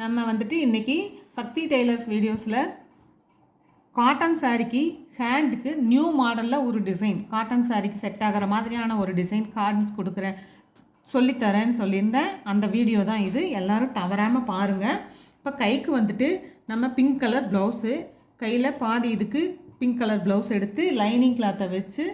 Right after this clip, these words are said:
ஒரு லாங் ஸ்டிச் போட்டு வச்சிருக்கேன். இது வந்து இங்க பாருங்க, இந்த மாதிரி one by one-ஆ, one by one-ஆ ஒவ்வொரு தையல் ஃபுல்லா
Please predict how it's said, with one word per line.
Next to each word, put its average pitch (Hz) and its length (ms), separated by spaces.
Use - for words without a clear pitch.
ஒரு 233 120
லாங் 247 240
ஸ்டிச் - 320
போட்டு 208 260
வச்சிருக்கேன். 180 460
இது 277 100
வந்து 202 200
இங்க 208 160
பாருங்க, 180 280
இந்த 240 200
மாதிரி 233 300
one 240 180
by 262 80
one-ஆ, 220 160
one 220 160
by 220 100
one-ஆ 196 200
ஒவ்வொரு 202 240
தையல் 214 280
ஃபுல்லா 254 720